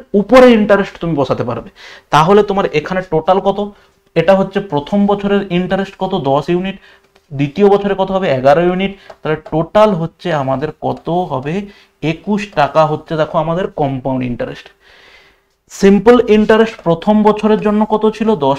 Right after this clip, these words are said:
টাকা, তার পরের বছরের জন্য দশ টাকা, Total হচ্ছে কত বলো? কুড়ি টাকা। তাহলে দুটো পার্থক্য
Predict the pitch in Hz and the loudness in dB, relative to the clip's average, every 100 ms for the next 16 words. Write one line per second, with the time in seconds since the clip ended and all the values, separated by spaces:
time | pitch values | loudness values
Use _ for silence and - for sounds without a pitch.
0 | - 180 190 208 180 175 - 135 143 143 | -2 -4 -4 -4 -2 -4 -4 -2 -2 -2
1 | 143 160 156 156 156 131 127 - 156 165 | -4 -4 -4 -4 -4 -4 -6 -6 -8 -8
2 | 190 - 135 127 156 143 139 - 151 135 | -10 -10 -8 -4 -4 -4 -8 -12 -10 -6
3 | 208 254 - _ _ _ - 139 170 - | -4 -4 -8 _ _ _ -8 -4 -4 -6
4 | _ 127 120 117 113 - - - 117 175 | _ -8 -6 -6 -10 -12 -18 -14 -6 -4
5 | 190 147 185 _ _ _ _ 127 147 147 | -2 -4 -6 _ _ _ _ -2 0 2
6 | 196 202 - 123 117 - 175 | 2 2 0 -8 -8 -10 -8